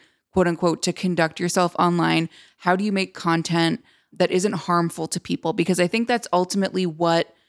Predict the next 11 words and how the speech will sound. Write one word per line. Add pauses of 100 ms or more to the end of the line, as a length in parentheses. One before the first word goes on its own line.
(120)
terms
of
service
or
community
guidelines,
like, (280)
I
think
that's,
like,